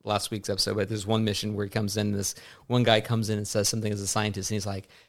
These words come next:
"You know, I think, I, I think I actually really like this guy. I, I think he gets dinosaurs," or something along those lines. And the guy comes back later and he's like,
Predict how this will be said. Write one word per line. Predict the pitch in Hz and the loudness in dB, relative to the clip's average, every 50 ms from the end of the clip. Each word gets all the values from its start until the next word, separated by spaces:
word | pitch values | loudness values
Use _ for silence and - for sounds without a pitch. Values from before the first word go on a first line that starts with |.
| _ _ _ | _ _ _
"You | - | 2
know, | 107 107 113 | 4 4 4
I | 131 | 4
think, | - - 160 113 - - | 2 0 -4 -4 -4 -6
I, | 107 - - | -4 -2 -2
I | |
think | 131 - 160 117 | -2 0 0 0
I | 110 | 0
actually | 92 98 - - - 101 | 0 -2 -4 -4 -2 -2
really | 104 101 98 | 0 0 0
like | - - 135 - | 0 -2 -2 -2
this | - - - - | -4 -6 -6 -4
guy. | - - - - | -4 -6 -6 -4
I, | - 101 - - | -2 -2 -2 -2
I | - | -2
think | - - 127 120 - | 0 2 2 0 0
he | - - 113 113 | 0 -4 -4 -4
gets | 107 - 110 95 - - - - | -2 -4 -4 -4 -4 -6 -8 -8
dinosaurs," | - 101 107 123 143 127 - 104 - 95 95 | -4 -2 0 2 2 2 0 -2 -4 -4 -6
or | 101 | -6
something | 98 - 113 101 107 98 | -4 -4 -4 -4 -4 -4
along | 98 98 98 | -4 -2 -2
those | 95 92 92 | -4 -4 -4
lines. | 104 98 95 98 - - - - - - - - | -4 -4 -4 -4 -8 -10 -14 -18 -20 -12 -4 0
And | 127 | 2
the | 135 | 4
guy | 123 131 120 | 6 8 6
comes | 117 127 123 113 | 8 6 6 4
back | 117 117 107 - | 4 4 2 2
later | 107 110 110 110 107 104 104 | 4 4 6 6 6 4 4
and | 104 101 104 98 | 2 0 0 -2
he's | 98 - | -2 0
like, | - 101 - | -2 -2 -2